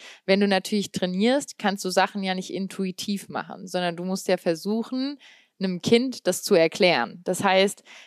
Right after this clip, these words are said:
wenn ich dann die Ponys oder die Pferde auch mitreite, muss ich viel bewusster darüber nachdenken,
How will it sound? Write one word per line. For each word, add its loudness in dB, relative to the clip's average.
wenn 2
ich -2
dann -2
die -8
Ponys -2
oder 2
die -8
Pferde 4
auch 2
mitreite, 0
muss -2
ich -6
viel 6
bewusster 2
darüber 2
nachdenken, 0